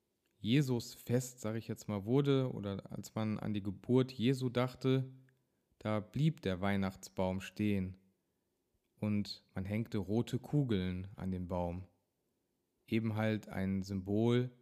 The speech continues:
für den Fall des Menschen. Ja, der Weihnachtsbaum mit roten Kugeln ein Symbol dafür,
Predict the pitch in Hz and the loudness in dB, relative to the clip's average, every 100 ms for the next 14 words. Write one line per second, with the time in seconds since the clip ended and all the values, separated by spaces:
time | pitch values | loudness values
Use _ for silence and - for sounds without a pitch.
0 | _ _ _ _ _ - 104 101 98 98 | _ _ _ _ _ -4 0 2 2 0
1 | 98 101 98 95 92 95 - 110 110 113 | -2 -2 0 -2 -4 -8 -4 0 2 0
2 | 120 - 107 - 113 113 - 90 87 - | -2 -6 -10 -2 2 2 0 -6 -6 -10
3 | _ _ _ _ _ _ _ _ _ _ | _ _ _ _ _ _ _ _ _ _
4 | _ _ _ _ 98 113 139 147 - - | _ _ _ _ 0 2 2 0 -4 -6
5 | 98 101 127 139 - - 127 135 135 131 | -2 0 2 0 -4 -2 0 2 2 0
6 | 110 - - 117 113 110 - 123 123 117 | -2 -6 0 0 0 -8 -2 0 2 2
7 | 117 107 104 101 101 101 98 98 117 - | 0 -4 -2 -2 0 -2 0 -2 -2 -2
8 | 120 120 117 | 0 2 2